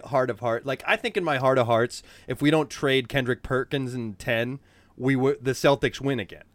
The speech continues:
I, I, I truly believe that. I think we beat the Lakers hands down. We lost to 'em, like, it, like, hands down. Like, I, I think there's no question about that. Butler, I think, makes it a different game, but we still maybe lose that Super Bowl. I'll be honest.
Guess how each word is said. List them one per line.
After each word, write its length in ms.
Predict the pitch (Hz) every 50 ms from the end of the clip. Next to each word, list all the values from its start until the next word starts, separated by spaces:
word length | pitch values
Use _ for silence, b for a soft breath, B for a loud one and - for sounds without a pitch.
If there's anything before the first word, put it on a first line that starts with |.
| _
I, 200 | - 160 175 175 -
I, 200 | - 151 170 175 -
I 100 | 165 160
truly 340 | - - - 208 208 165 143
believe 440 | 104 120 110 123 185 196 147 104 -
that. 220 | 73 65 53 - _ _ b b b
I 80 | b 127
think 220 | - - 160 135 143
we 80 | 135
beat 140 | 127 135 135
the 80 | 139 127
Lakers 320 | 139 139 127 139 135 -
hands 220 | 151 143 135 123
down. 200 | 127 156 143 139 131
We 60 | 123
lost 340 | 113 117 120 131 135 - -
to 120 | 143 139
'em, 100 | 135 131 - b b b b b b b b
like, 240 | 131 131 123 104 -
it, 240 | - 135 139 135 123 _ - - - _ _ - -
like, 180 | 135 123 110 -
hands 260 | 175 202 202 170 156
down. 160 | 214 190 - - -
Like, 200 | 117 123 117 -
I, 160 | 123 131 127 -
I 80 | - 127
think 160 | - 170 151 -
there's 140 | 131 120
no 80 | 156 147
question 320 | - - 175 - - 139
about 160 | 117 101 95 -
that. 180 | 98 87 87 - b b b b
Butler, 440 | 113 - 202 247 - 180 180 143 123
I 40 | 127
think, 200 | - 175 156 -
makes 240 | 135 156 180 - -
it 80 | 175 139
a 40 | 123
different 300 | 123 131 - 135 113 -
game, 200 | 131 120 117 104
but 80 | 104 101
we 120 | 117 120
still 200 | - - 151 135
maybe 240 | 120 117 113 107 98
lose 200 | 95 101 95 87
that 140 | 95 87 85
Super 240 | - 85 78 78 80
Bowl. 180 | - 71 - 104 104
I'll 80 | 107
be 100 | 104 107
honest. 320 | 92 80 80 - - -